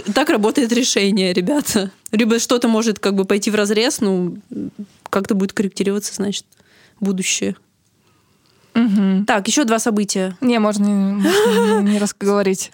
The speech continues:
Speaker 1: Благодарю.
Speaker 2: Ага.
Speaker 1: Не придется выдумывать никаких событий все-таки.
Speaker 2: А в начале года ты задумалась о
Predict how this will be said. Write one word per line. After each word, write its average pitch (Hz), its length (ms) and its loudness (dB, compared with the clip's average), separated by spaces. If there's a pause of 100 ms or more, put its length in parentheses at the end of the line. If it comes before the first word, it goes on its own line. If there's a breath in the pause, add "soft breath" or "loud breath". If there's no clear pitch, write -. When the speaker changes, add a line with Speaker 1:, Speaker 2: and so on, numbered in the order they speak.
Speaker 1:
Благодарю. 311 960 2 (880 loud breath)
Speaker 2:
Ага. 202 360 0 (100)
Speaker 1:
Не 254 100 2
придется 311 420 0
выдумывать 240 560 2
никаких 220 360 0
событий 208 380 0
все-таки. 202 440 -6 (640 loud breath)
Speaker 2:
А 220 200 2
в 214 60 0
начале 277 340 2
года 254 360 0
ты 262 480 0 (560)
задумалась 220 1200 0
о 220 760 0